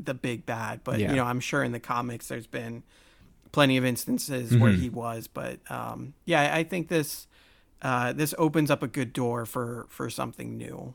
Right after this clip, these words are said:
Speaker 2: For
Speaker 1: by
Speaker 2: sure.
Speaker 1: having him in here. Yeah.
Speaker 2: Yeah, I'm glad that they're n-, uh, they're not following what,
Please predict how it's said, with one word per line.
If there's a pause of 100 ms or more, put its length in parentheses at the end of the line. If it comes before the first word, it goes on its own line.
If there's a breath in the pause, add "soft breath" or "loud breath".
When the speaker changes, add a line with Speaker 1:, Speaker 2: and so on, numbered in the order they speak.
(120)
Speaker 2:
For
Speaker 1:
by
Speaker 2:
sure.
Speaker 1:
having
him
in
here. (100)
Yeah. (120)
Speaker 2:
Yeah,
I'm
glad
that
they're
n-, (100)
uh,
they're
not
following
what,